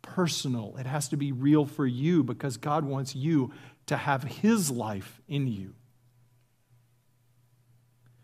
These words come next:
Before we move on and talk about what that is, that's why we want to highlight the importance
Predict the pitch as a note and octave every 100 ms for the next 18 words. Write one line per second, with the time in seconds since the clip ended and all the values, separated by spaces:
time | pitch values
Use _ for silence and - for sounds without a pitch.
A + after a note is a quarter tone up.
0 | _ - C#3 E3+ G#3 A3 G3+ G3+ F#3 F#3
1 | F3 F3+ E3+ E3 D3+ C3+ C#3 F3+ F#3 E3+
2 | D#3 - C#3 C3 G#2 F#2+ - - - _
3 | _ _ _ _ _ _ - - E3+ E3+
4 | D3 D#3 C3 - D#3+ C#3+ C#3+ C#3 B2+ B2
5 | A#2+ - - G#3+ G#3 G#2+ G2 - -